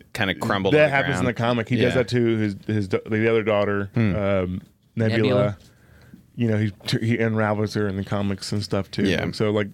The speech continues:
Speaker 2: they added a little element to the comics in there.
Speaker 3: Hmm.
Speaker 2: But I think he's an interesting villain. I think he's, his
Speaker 1: Yep.
Speaker 2: motives are interesting. I think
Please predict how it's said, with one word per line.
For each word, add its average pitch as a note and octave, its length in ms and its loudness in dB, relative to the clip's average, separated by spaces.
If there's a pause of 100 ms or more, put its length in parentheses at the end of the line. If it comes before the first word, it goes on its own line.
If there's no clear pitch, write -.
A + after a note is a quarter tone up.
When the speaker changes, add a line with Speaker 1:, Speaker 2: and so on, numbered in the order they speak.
Speaker 2:
they A#2 180 2
added A2+ 260 2
a - 20 -6
little A2 280 0 (120)
element G#2+ 300 0
to - 80 -18
the - 80 -10
comics G2+ 520 -4
in G#2 160 -2
there. G2+ 240 -2 (340)
Speaker 3:
Hmm. D#4+ 100 -4 (760)
Speaker 2:
But E3+ 220 4
I F#3+ 80 2
think A#3 160 -2
he's C#3 120 2
an C#3 60 0
interesting B2+ 360 0
villain. B2 340 -2 (180)
I A#2+ 80 2
think C#3 220 0
he's, A#2 320 -2 (180)
his A#2 140 0
Speaker 1:
Yep. G2 140 4
Speaker 2:
motives B2+ 260 0
are C3 80 0
interesting. A#2+ 300 -2
I C3 100 2
think C3+ 220 0